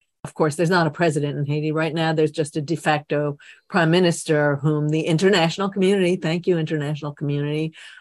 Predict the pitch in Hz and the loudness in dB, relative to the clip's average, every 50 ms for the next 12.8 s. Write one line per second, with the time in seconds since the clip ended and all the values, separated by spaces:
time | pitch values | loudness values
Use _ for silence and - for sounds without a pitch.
0 | - - 180 - - 175 160 160 156 156 - 156 151 147 147 147 151 147 139 147 | -2 -2 -2 0 2 2 2 2 2 2 4 4 6 6 4 2 0 0 0 0
1 | 139 131 - - 160 143 170 156 151 156 151 143 147 - 160 139 139 147 143 143 | 0 -2 -2 -6 -6 0 2 2 4 4 2 0 -2 -4 -4 0 2 2 2 4
2 | 147 147 143 139 147 147 151 143 - - 147 143 139 139 - 175 175 180 156 - | 2 2 2 0 0 0 0 -2 -2 -4 -4 -4 -4 -6 -6 -6 -6 -6 -6 -8
3 | _ _ _ - - 165 156 151 143 143 143 147 147 135 - 156 156 - - 185 | _ _ _ -4 2 2 4 4 4 2 2 2 0 0 -2 -6 -4 0 0 0
4 | 185 165 - 180 165 156 156 147 147 147 147 147 - _ - - _ - - 170 | 0 0 -2 -2 0 0 0 0 -2 -4 -6 -8 -14 _ -20 -20 _ 0 2 2
5 | 160 151 151 151 143 147 147 147 143 151 156 156 151 151 143 - 160 151 151 147 | 4 4 2 2 2 2 2 2 2 2 2 2 0 0 -2 -2 -2 -2 -2 -2
6 | 143 - - 165 156 151 147 143 147 143 143 151 151 143 143 143 147 143 143 143 | -4 -2 0 2 2 2 2 2 0 0 0 0 0 0 0 -2 -2 -2 -2 -4
7 | 139 139 139 143 165 208 226 214 180 165 165 151 156 156 160 165 160 - _ _ | -4 -6 -4 0 2 4 4 4 4 2 2 2 2 2 0 -2 -4 -10 _ _
8 | _ _ _ _ _ _ _ _ - 165 - _ _ _ - - 170 160 156 160 | _ _ _ _ _ _ _ _ -18 -18 -18 _ _ _ -6 -2 0 2 4 4
9 | 165 165 170 190 196 - - 165 - - 170 165 156 147 143 143 - 156 147 147 | 4 6 6 4 2 2 0 -4 0 2 2 4 4 2 0 -2 0 0 0 0
10 | 143 - - 147 139 156 143 160 151 147 147 151 147 147 151 151 151 151 - - | -2 -6 -8 -4 -4 -2 -2 -2 -2 0 0 0 0 0 0 -2 -4 -4 -6 -6
11 | 151 147 147 147 139 135 147 151 151 147 147 147 143 143 - - 156 143 - 165 | -4 -4 -4 -4 -2 -2 0 0 2 2 0 0 -2 -4 -6 -6 -4 -2 -2 -2
12 | 156 151 - 147 151 151 147 143 - - 147 143 139 143 143 | -2 -2 -4 -4 -4 -4 -4 -6 -6 -6 -6 -4 -4 -6 -8